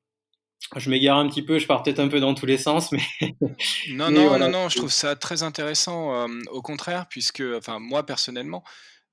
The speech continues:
Speaker 2: euh, j'ai, euh, j'ai, j'ai pu, euh, j'ai pu ressentir cette, euh, cette pression du, euh, « Non, mais j'ai quand même pas fait H E C pour faire ça. » Euh, et, euh, et au final,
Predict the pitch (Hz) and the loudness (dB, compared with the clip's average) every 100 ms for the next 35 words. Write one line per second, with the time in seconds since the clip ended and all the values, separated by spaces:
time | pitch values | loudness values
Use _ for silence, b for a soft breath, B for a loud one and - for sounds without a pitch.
0 | - 117 117 117 117 113 - 117 113 110 | -8 -4 -4 -4 -4 -4 -2 -2 -2 -2
1 | 107 104 110 104 107 113 - 156 131 107 | -4 -4 -6 -4 -6 -8 -8 -4 -2 -2
2 | 110 110 143 139 131 147 139 170 160 131 | -6 -8 -4 -2 -2 -4 -4 -4 -4 -4
3 | 120 117 110 117 - 135 - 160 156 131 | -4 -4 -4 -6 -6 -4 -4 -4 -6 -8
4 | 120 135 123 104 90 104 107 104 107 104 | -6 -4 -2 -2 -4 -6 -6 -6 -8 -8
5 | 110 104 107 127 110 - 113 139 117 98 | -8 -6 -6 -2 -2 -2 -2 -4 -8 -10
6 | 113 - 135 123 _ - _ _ _ _ | -8 -6 -4 -6 _ -20 _ _ _ _
7 | _ _ - 104 104 98 95 95 95 - | _ _ -10 -6 -4 -4 -6 -6 -10 -14
8 | _ - 123 120 107 104 104 101 95 85 | _ -8 -4 -2 -2 -2 -4 -6 -8 -12
9 | 80 113 117 - 147 170 147 | -10 -8 -8 -6 -4 -4 -6